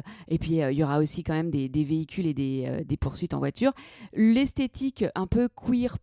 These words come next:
punk, euh, homo-érotique, avec du cuir, euh, des, des soldats qui portent des espèces de strings avec, euh,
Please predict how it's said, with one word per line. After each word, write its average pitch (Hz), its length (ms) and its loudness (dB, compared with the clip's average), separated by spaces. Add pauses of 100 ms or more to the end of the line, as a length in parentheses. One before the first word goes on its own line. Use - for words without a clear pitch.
punk, 233 480 4 (300)
euh, 170 220 6
homo-érotique, 233 1000 4
avec 165 240 0
du 180 140 -10
cuir, 220 540 -2
euh, 160 120 2 (260)
des, 160 260 2
des 170 120 2
soldats 196 560 2
qui - 140 -14
portent 180 300 -2
des 156 200 -2
espèces 180 300 -2
de 151 140 -4
strings 196 540 -2
avec, 147 260 -2
euh, 135 120 0